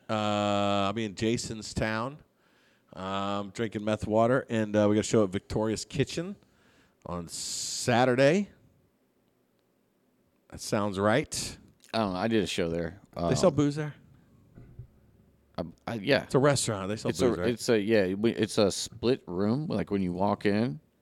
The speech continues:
Speaker 1: The
Speaker 2: to
Speaker 1: bar
Speaker 2: the,
Speaker 1: on one
Speaker 2: to
Speaker 1: side.
Speaker 2: the left is, like, a dining area, and then to the right is where they had the show, and there's a bar there.
Speaker 1: Okay, cool. 'Cause I was looking through their, I had people at work asking me 'cause there's a group coming out, and I was looking through the menu, and I couldn't find drinks.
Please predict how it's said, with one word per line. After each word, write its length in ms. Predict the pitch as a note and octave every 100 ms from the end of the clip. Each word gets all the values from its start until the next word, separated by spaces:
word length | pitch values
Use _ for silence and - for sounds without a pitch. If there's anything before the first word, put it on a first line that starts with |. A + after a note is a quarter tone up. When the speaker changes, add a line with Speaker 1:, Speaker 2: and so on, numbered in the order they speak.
| _ _ _ -
Speaker 1:
The 80 | G#2+
Speaker 2:
to 60 |
Speaker 1:
bar 200 | G#2 G#2+
Speaker 2:
the, 80 | G2+
Speaker 1:
on 60 | G2+
one 80 | G#2
Speaker 2:
to 60 |
Speaker 1:
side. 260 | G2+ G#2 G#2
Speaker 2:
the 40 |
left 240 | F2+ G#2 -
is, 140 | F2+
like, 140 | F#2+ F2
a 80 |
dining 580 | D#2+ D#2+ D#2 F2 F#2 G#2
area, 520 | G#2 A2 B2 C3 - -
and 80 | E2+
then 120 | F#2+ F2+
to 120 | F#2+
the 120 | F2
right 360 | E2 F2+ F2+ -
is 160 | D#2
where 120 | E2+ D#2+
they 100 | D2+
had 220 | E2 D#2
the 80 | D#2
show, 340 | - D#2 D2+
and 80 | D2
there's 160 | D2+
a 60 | D#2+
bar 260 | C2+ B1 A1
there. 200 | G1+ - - -
Speaker 1:
Okay, 200 | - D#2
cool. 220 | - -
'Cause 180 | - B2+
I 140 | B2+
was 180 | C#3 A#2+
looking 200 | C#3 D#3
through 120 | C#3+ C3+
their, 140 | A2+ -
I 80 |
had 120 | B2+ -
people 200 | F3+ C#3
at 60 |
work 260 | G#2+ A#2+ -
asking 360 | F2 D#2+ F2+ E2
me 200 | D#2 - - - -
'cause 140 | G2+
there's 180 | F#2+ G#2+
a 40 | E2
group 280 | G#2 G#2+ -
coming 240 | F#2 F2
out, 320 | F#2 F2 E2+ -
and 140 | F2+
I 60 | E2
was 120 | E2+
looking 160 | A2+
through 120 | G2+ G2
the 60 |
menu, 340 | F#2 G#2 G2 E2+
and 80 | E2+
I 60 |
couldn't 280 | F#2 G#2+ E2+
find 300 | - F#2 E2
drinks. 560 | - F2+ E2 - -